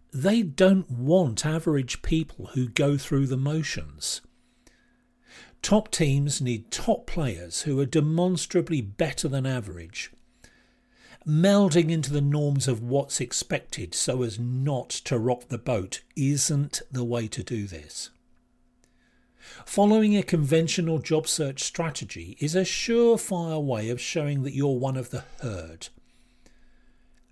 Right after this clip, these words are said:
Doing things the Vocation Master way sets you apart and instantly differentiates you, whatever else you do.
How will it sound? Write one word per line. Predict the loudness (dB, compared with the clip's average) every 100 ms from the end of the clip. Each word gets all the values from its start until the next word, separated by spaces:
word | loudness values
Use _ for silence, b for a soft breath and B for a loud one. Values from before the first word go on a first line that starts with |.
| -10
Doing | 2 4 4 2
things | -2 -2 -4 -4
the | -4 -4 -4
Vocation | -8 -10 0 0 2 0 -2
Master | -6 -8 -10
way | -10 -10 -12 B B -8
sets | -2 0 0 2
you | 2
apart | 2 0 -2 -2 -6 -16 B B B -6
and | -4 -4 0
instantly | 2 4 2 0 -2 -2 -4
differentiates | 0 2 4 2 0 -2 -2 -2 -2 -4 -8 -8
you, | -6 -2
whatever | 0 2 4 6
else | 6 4 0 -2
you | -6
do. | -6 -10 -12